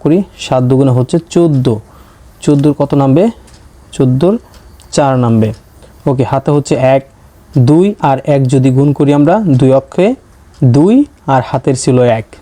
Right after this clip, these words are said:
যদি যোগ করি, তাহলে হবে হচ্ছে বন্ধুরা তিন। চার আর দুই যদি গুণ করি, চার দুগুণে আট। আমি কিন্তু প্রথম, আহ, পর্বে আলোচনা করেছিলাম যে এক নং এবং দুই নং অঙ্ক সমাধান করার সময় যে তোমাদের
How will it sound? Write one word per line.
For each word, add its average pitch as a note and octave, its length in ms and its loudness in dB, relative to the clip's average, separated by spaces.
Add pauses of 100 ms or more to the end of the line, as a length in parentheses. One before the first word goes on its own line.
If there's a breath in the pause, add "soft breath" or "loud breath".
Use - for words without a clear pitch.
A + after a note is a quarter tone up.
যদি B2+ 220 2
যোগ C#3 240 0
করি, E3+ 180 0
তাহলে C3 220 0
হবে C3+ 220 0
হচ্ছে D3+ 200 -2
বন্ধুরা F#3+ 340 2 (220)
তিন। A#2 320 0 (720 soft breath)
চার D#3+ 320 0
আর C#3 180 0
দুই C#3+ 220 2
যদি C#3+ 200 2
গুণ D3 160 0
করি, F3 180 -2
চার C#3 340 -2
দুগুণে C#3 360 2 (600)
আট। A#2+ 420 -2 (720 loud breath)
আমি D3+ 160 0
কিন্তু F#3 220 0
প্রথম, E3 520 -2
আহ, D3 300 0
পর্বে D3 260 0
আলোচনা C#3 360 0
করেছিলাম C3 480 0
যে B2 100 2
এক B2 180 0
নং B2 240 0
এবং B2 200 2
দুই B2+ 100 2
নং B2 160 0
অঙ্ক B2 200 0
সমাধান A#2+ 360 0
করার A#2+ 200 -2
সময় B2+ 280 -2
যে F3 140 0 (380 loud breath)
তোমাদের C3 340 0